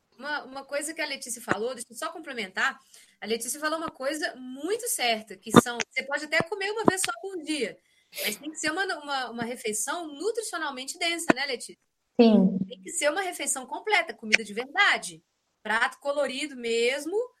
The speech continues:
Speaker 1: carne lá, salada. Porque o, o nosso corpo, né, o ser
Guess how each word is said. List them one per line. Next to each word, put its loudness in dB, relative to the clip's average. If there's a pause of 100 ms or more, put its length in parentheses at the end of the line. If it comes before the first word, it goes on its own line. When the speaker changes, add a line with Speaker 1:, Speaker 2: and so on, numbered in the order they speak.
(140)
Speaker 1:
carne 2
lá, 0
salada. 0 (340)
Porque 0
o, -12
o -14
nosso -2 (240)
corpo, -14
né, -4
o 6
ser -10